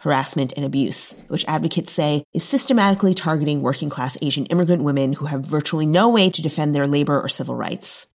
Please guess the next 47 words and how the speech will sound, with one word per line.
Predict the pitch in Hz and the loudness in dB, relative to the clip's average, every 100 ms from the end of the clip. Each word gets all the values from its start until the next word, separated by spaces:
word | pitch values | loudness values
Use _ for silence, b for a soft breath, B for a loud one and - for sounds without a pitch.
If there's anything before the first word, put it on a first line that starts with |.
| _ _ | _ _
I | 170 | -2
spoke | - 175 170 | 2 2 2
with | - | 0
Jared | 175 190 233 | 2 4 4
Trujillo | 247 190 165 151 151 151 156 | 2 4 4 2 0 -2 -4
of | 139 147 - | -4 -2 -2
the | |
New | 147 | 2
York | 151 143 | 2 0
Civil | - 143 | -2 0
Liberties | 143 190 190 180 | 2 4 4 4
Union | 165 160 156 151 160 - | 4 4 4 2 -2 -4
and | 139 | -6
Esther | 151 - - | -6 -8 -8
Cow | - 233 214 208 202 165 | -4 2 4 2 0 -2
of | 147 139 180 | -2 -2 0
Red | 175 165 | 0 0
Canary | 175 180 175 | 0 2 2
Song, | 160 135 120 156 - | 0 -4 -4 -4 -4
an | 156 | -2
advocacy | 175 190 - 147 131 | 0 0 -2 -4 -6
group | 120 160 - | -4 -6 -6
focused | - 147 - | -8 -6 -6
on | 147 143 | -4 -2
massage | 143 151 147 | -2 -4 -4
workers | 147 143 156 147 151 | -2 -4 -4 -4 -4
as | 131 | -4
well | 135 | -4
as | 139 | -2
sex | - 196 - | -2 -2 -2
workers | 151 - 170 | -4 -2 -2
in | 160 | 0
New | 143 | -2
York | 131 | -2
City, | - 262 214 233 - | 0 2 2 0 0
about | 226 180 | 2 4
workers | 175 160 160 | 4 4 2
in | 156 | 2
the | 143 | 0
massage | 143 147 139 | 0 -2 -2
industry | 143 135 - - 139 - | -2 -2 -4 -4 -4 -4
and | 139 | -2
why | 143 151 | 0 0
this | 156 | -2
bill | - 127 | -4 -4
is | 139 | -4
needed. | 135 92 - - | -4 -6 -8 -10